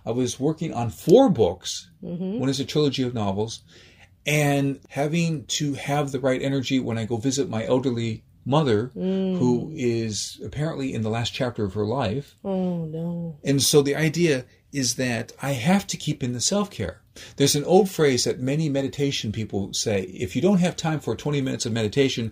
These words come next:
Speaker 1: then you must do an hour's worth of meditation."
Speaker 2: Oh, wow.
Speaker 1: It means that you are so stressed, you have to double your self-care.
Speaker 2: Uh-huh.
Speaker 1: So that's the idea. Keep in the self-care. After we record this program,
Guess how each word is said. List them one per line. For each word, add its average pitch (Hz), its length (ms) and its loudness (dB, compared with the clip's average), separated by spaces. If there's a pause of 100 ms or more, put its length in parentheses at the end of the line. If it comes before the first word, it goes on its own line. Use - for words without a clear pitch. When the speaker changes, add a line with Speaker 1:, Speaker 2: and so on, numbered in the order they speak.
(120)
Speaker 1:
then 135 140 8
you 135 100 10
must 156 320 4
do 120 160 2
an 110 60 2
hour's 101 380 -2
worth 98 120 -8
of 98 60 -4
meditation." 92 540 -6 (140)
Speaker 2:
Oh, 196 160 -2
wow. 160 480 -6 (580)
Speaker 1:
It 147 160 2
means 214 340 10
that 139 120 -2
you 151 180 -2
are 135 120 2
so 262 360 2
stressed, - 720 -2 (100)
you 143 160 -2
have 180 160 0
to 143 60 -2
double 147 360 4
your 123 120 0
self-care. - 600 -2 (100)
Speaker 2:
Uh-huh. 190 400 0 (120)
Speaker 1:
So - 200 2
that's 185 260 6
the 175 100 0
idea. 156 300 -2 (400)
Keep 208 300 2
in 214 160 6
the 143 60 2
self-care. - 580 -2 (560)
After 190 240 0
we 190 120 4
record 143 480 0
this 131 200 0
program, 113 520 0